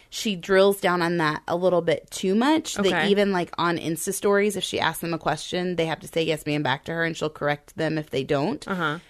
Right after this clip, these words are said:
Speaker 1: Where I'm like, "Well, that's not quite the medium that I would maybe express it."
Speaker 2: Right, right,
Speaker 1: That's
Speaker 2: right.
Speaker 1: how it feels like a flex of her teaching manners. But
Speaker 2: Right.
Speaker 1: I think that there is some formality that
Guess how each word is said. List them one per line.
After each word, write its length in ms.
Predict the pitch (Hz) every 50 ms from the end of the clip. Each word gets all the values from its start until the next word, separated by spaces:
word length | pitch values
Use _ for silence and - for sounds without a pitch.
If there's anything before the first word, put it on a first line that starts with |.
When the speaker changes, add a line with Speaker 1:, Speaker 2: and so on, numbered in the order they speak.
| _ _ -
Speaker 1:
Where 180 | - 196 196 180
I'm 80 | 180 185
like, 140 | 180 180 -
"Well, 80 | 208
that's 220 | 208 247 254 254 -
not 120 | 277 -
quite 200 | - - 220 -
the 60 | 202
medium 440 | 175 175 175 170 170 180 180 175 180
that 100 | 175 160
I 120 | 156 156 156
would 260 | 151 151 151 156 165
maybe 300 | 165 156 151 151 151 143
express 340 | - - - - - 151 214
it." 40 |
Speaker 2:
Right, 380 | 208 190 175 160 151 147 - -
right, 140 | 185 185 165
Speaker 1:
That's 140 | 175 170 165 151
Speaker 2:
right. 80 | 143 -
Speaker 1:
how 160 | 254 247 254
it 80 | 226 -
feels 180 | - 180 170 151
like 100 | 156 147
a 60 | 151 147
flex 340 | - 160 139 143 - -
of 200 | 147 147 139 156 -
her 340 | - 151 123 127 131 120 - _ _ _ _ _ _ _ _ _ _ _ -
teaching 280 | - 185 165 - 160 151
manners. 360 | 147 135 143 160 196 190 -
But 200 | 165 - 190 180 170
Speaker 2:
Right. 220 | 165 160 160 - - - - - - _ _ _ _ _ _ _ _ _ _ _ _ _ -
Speaker 1:
I 160 | - 214 214
think 600 | 214 214 - - 240 233 226 226 220 226 - - _ -
that 240 | - 180 180 208 202
there 160 | - 185 170
is 360 | 170 - 196 202 202 208 196 185
some 340 | 185 - - 226 190 190 202
formality 540 | - 196 180 180 170 170 175 180 185 185 180
that 380 | 165 160 160 156 151 147 - -